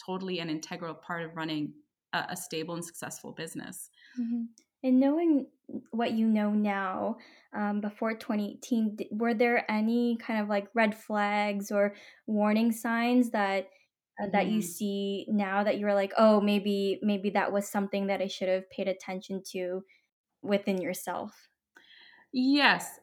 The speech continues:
Speaker 1: Um, I think that at that time, you know, aside from just feeling tired a lot or not sleeping well, um, I think, um, at that time I was having nightmares, like, quite frequently.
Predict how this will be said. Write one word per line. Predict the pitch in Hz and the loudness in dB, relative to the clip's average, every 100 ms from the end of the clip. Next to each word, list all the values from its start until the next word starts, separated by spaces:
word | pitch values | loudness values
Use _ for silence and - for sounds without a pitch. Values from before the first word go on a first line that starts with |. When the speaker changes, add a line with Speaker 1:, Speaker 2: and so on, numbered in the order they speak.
| - | 4
Speaker 1:
Um, | 208 202 196 202 202 202 - | 6 6 4 2 0 -4 -4
I | 226 | -2
think | 220 285 294 285 | 0 2 2 4
that | 220 196 196 - - - - | 4 6 2 -4 -10 -4 0
at | 196 196 | 0 2
that | 226 220 | 2 0
time, | - 214 190 185 185 185 180 - _ _ - | -4 2 4 4 2 -2 -4 -10 _ _ -10
you | 185 | -4
know, | 180 175 165 165 - - | -2 -2 -2 -4 -6 -4
aside | - 233 262 | 2 2 2
from | - 320 254 | 0 2 4
just | 190 180 - | 2 -4 -8
feeling | - 180 175 170 165 165 165 151 - _ _ _ - | -4 -2 -2 -2 -4 -4 -6 -6 -8 _ _ _ -18
tired | - 160 156 170 175 | -6 -2 0 0 -2
a | |
lot | 170 160 160 | -2 -2 -2
or | 165 | -2
not | 156 151 | -4 -6
sleeping | - - 165 175 160 156 | -8 -12 -10 -10 -10 -8
well, | 139 139 139 165 185 - | -6 -4 -6 -8 -14 -14
um, | - 160 147 151 - | -10 -6 -6 -6 -8
I | 165 | -12
think, | 165 165 165 - | -10 -10 -12 -10
um, | 156 160 151 156 | -4 -4 -4 -4
at | - 202 | -2 -2
that | 262 | -2
time | 277 277 | 0 0
I | |
was | 190 | -2
having | 180 196 156 | -4 -4 -4
nightmares, | 165 - - - - - - _ - | -6 -8 -10 -12 -14 -18 -20 _ -10
like, | 180 - _ 196 _ _ - | -10 -12 _ -20 _ _ -10
quite | - - | -6 -6
frequently. | - 190 - 190 - - 185 | -8 -12 -10 -12 -12 -14 -14